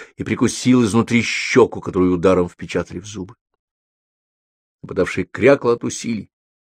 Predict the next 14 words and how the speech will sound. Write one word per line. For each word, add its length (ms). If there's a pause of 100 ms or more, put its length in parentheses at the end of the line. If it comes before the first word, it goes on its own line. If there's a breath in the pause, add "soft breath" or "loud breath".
(100)
в 40
ярости 680 (200 soft breath)
брызгал 380
слюной 480
и, 40
наконец, 360
проскрипел, 800 (220 soft breath)
нанося 320
четвертый 720 (220 soft breath)
жуткий 460
удар 280
Габриэлю 400
между 320
ног. 260